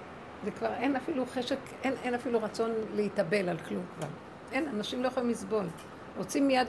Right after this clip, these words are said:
הם מתכננים בתוך ה-, איך יוצאים לבין הזמנים כבר, איך הולכים לנופש ואיך זה,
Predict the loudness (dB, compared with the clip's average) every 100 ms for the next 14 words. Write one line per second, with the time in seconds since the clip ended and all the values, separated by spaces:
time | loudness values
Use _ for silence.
0 | 2 0 2 0 0 2 2 2 2 2
1 | 4 4 4 2 2 0 -2 -2 -4 -8
2 | -12 -12 -8 -2 0 2 2 2 2 2
3 | 2 2 2 0 -2 0 0 0 -4 -4
4 | -6 -2 0 2 2 0 -2 0 0 0
5 | 0